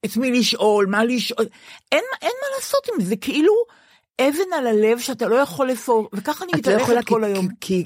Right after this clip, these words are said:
Speaker 2: המון חושבים כמונו,
Speaker 1: נכון.
Speaker 2: המון מרגישים כמונו,
Speaker 1: נכון.
Speaker 2: אז אין לך למי לפרוק את זה.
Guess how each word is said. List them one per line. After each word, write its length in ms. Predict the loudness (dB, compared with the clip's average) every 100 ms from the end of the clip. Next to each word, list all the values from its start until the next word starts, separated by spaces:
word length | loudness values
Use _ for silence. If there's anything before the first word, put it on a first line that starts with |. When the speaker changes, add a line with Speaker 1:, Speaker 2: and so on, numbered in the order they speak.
| -2
Speaker 2:
המון 460 | 0 2 4 4 0
חושבים 440 | -2 -4 -2 -2
כמונו, 560 | 0 0 0 0 -2 -4
Speaker 1:
נכון. 340 | -6 -4 0 2
Speaker 2:
המון 260 | 2 4
מרגישים 540 | 2 2 -2 0 -2 -2
כמונו, 500 | -4 -2 -2 -2 -2
Speaker 1:
נכון. 360 | -2 -2 0
Speaker 2:
אז 120 | 0
אין 120 | 0 0
לך 120 | 0
למי 240 | 0 0
לפרוק 400 | 0 0 0 2
את 120 | 0
זה. 160 | 2 -2